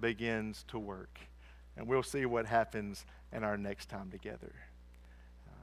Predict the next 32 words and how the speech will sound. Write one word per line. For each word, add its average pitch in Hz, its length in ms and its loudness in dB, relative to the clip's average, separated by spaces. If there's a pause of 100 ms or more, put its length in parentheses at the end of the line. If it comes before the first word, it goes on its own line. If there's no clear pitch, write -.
(140)
let's 120 180 2
pray. 104 320 -4 (160)
<clears throat> - 920 -12
Lord, 151 220 10
we 131 80 4
thank 160 260 0
you - 60 -8
so 139 160 2
much 123 300 2
for, 104 260 -2 (280)
uh, 113 100 2
this 113 280 4
evening, 95 340 0
God. 95 320 -4 (1160)
Uh, 131 60 4
Lord, 139 200 8
thank 156 220 4
you 127 80 0
for, 101 320 -2 (320)
um, 95 480 -8 (880)
the - 80 -10
passage 165 540 8
we've 123 160 0
studied 147 440 4
tonight. 135 560 0 (760)
Thank 165 180 10
you 160 60 0
for 139 100 2
the 117 100 4
picture 170 480 4
of 107 160 4 (120)
Ruth 170 400 4